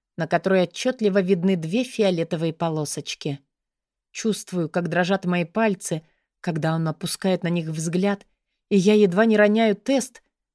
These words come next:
но Макарский успевает перехватить его и крепко сжать вместе с моей рукой,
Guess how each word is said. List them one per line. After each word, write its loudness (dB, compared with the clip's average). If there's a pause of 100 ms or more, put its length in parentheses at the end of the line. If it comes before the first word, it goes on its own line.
но 0
Макарский 0
успевает -2
перехватить -4
его 0
и 0
крепко 0
сжать -2
вместе -2
с -6
моей 2
рукой, -2